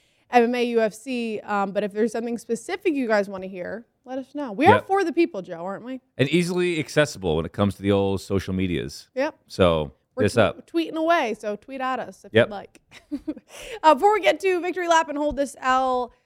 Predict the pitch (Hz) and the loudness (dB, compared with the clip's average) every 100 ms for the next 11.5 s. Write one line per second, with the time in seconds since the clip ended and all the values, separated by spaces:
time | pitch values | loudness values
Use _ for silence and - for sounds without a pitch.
0 | _ _ _ _ _ _ _ - - 370 | _ _ _ _ _ _ _ -4 0 2
1 | 381 330 311 - 339 330 294 - 302 339 | 2 0 0 -4 -6 -4 -6 -4 0 0
2 | 339 339 330 330 320 302 294 302 302 269 | 0 -6 -8 -4 -2 -2 -2 -6 -16 -4
3 | 330 330 311 311 - - 277 294 285 294 | 0 0 -4 -12 -18 -2 0 0 -2 -2
4 | 285 285 285 277 - 262 277 285 - 277 | -2 -2 -2 -4 -2 -4 -4 -6 -4 -2
5 | 269 254 - 233 226 214 202 - _ _ | -2 -6 -6 -6 -6 -10 -12 -16 _ _
6 | _ 392 427 427 427 427 427 392 - 175 | _ 0 0 -2 -4 -2 -2 -4 2 2
7 | 247 185 180 170 - 139 135 123 107 98 | 4 0 0 -2 -2 -2 -2 -2 -4 -4
8 | 98 92 101 87 85 82 92 - 110 - | -8 -4 -2 0 -2 0 -2 0 -2 -2
9 | - _ _ _ _ _ _ _ _ _ | -12 _ _ _ _ _ _ _ _ _
10 | _ _ _ _ - 127 120 147 131 - | _ _ _ _ -4 0 2 2 0 -2
11 | 104 117 104 95 | 0 0 0 -4